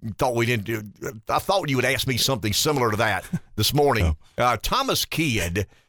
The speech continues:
Speaker 1: is a research professor, uh, I, I guess church history at Baylor University. And, um,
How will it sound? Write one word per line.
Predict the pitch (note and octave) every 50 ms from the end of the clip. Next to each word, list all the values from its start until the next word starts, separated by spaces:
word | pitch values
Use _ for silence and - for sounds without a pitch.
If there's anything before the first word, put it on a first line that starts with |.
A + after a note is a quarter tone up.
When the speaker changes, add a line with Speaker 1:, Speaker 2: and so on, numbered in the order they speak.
| _ -
Speaker 1:
is | A#2+ A2+ A#2
a | C#3 A#2+ G#2+
research | G#2 A2+ D3 G#3 G3 - - F#3+ D3+ C3+ C3+ - -
professor, | - C3 - - B2+ A#2 A2 - - A2+ G#2+ G#2 F#2+ - _ _ _ _ -
uh, | - C3+ C#3 C3+ B2 -
I, | - D3 C#3+ D3
I |
guess | D3 D#3 D3+ C#3+
church | - - - - G3 F3 - - -
history | D#3+ E3+ - - - A2 E2+ C2 A1+ - _ - - - _ _
at | - A2+ A2+ G2+ F2+
Baylor | D3 D#3 D3+ C#3+ C#3
University. | B2+ C3 C3 A2 B2 C3+ C#3+ C3+ - - A2 G#2 F#2+ F#2+ - - _ _ _ _ -
And, | - A#2+ B2+ A#2+ A2+ G#2 A#2+
um, | A#2 A2 G#2+ G2+ G2 F#2 F#2 F#2+ -